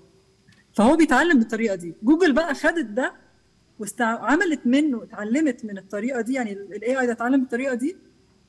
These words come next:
وبقى هو بقى عمل منه سوفت وير تاني اسمه أوتو درا. أنا بقى واحدة ما بعرفش أرسم كويس وعايزة أعمل حاجة، فهو يحاول يعرف أنا برسم إيه، ويقول لي: "آه، أنتِ عايزة فراشة، هعمل لِك بقى فراشة حلوة". فهو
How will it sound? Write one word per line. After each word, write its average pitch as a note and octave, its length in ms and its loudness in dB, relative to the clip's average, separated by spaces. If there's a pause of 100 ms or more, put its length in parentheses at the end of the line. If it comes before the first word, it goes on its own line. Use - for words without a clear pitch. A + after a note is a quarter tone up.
(540)
وبقى A3+ 420 2
هو D4+ 300 2
بقى F4 360 -4 (560)
عمل C#4+ 260 2
منه E4+ 200 0
سوفت D#4+ 280 -4
وير C#4 100 -6
تاني D#4+ 240 -4
اسمه C4+ 220 -6
أوتو C4 220 -6
درا. F#3 460 -10
أنا C4+ 120 0
بقى C#4 160 0
واحدة C#4+ 200 2
ما A#3+ 60 0
بعرفش B3 300 -4
أرسم C#4 260 -6
كويس D4+ 560 -6 (760)
وعايزة B3 420 2
أعمل D4 340 2
حاجة، E4+ 460 -4
فهو C#4+ 360 0
يحاول D4 460 -2
يعرف B3+ 320 -2
أنا A3 120 -2
برسم B3 420 -2
إيه، C#4 300 0 (1040)
ويقول A3+ 220 0
لي: A#3+ 60 4
"آه، C4 340 2
أنتِ A#3 140 -2
عايزة A#3+ 220 -2
فراشة، G#3 420 -8
هعمل G#3 280 -4
لِك G#3+ 100 -4
بقى G#3+ 160 -12
فراشة G#3 300 -12
حلوة". F3 300 -14 (840)
فهو A#3+ 440 4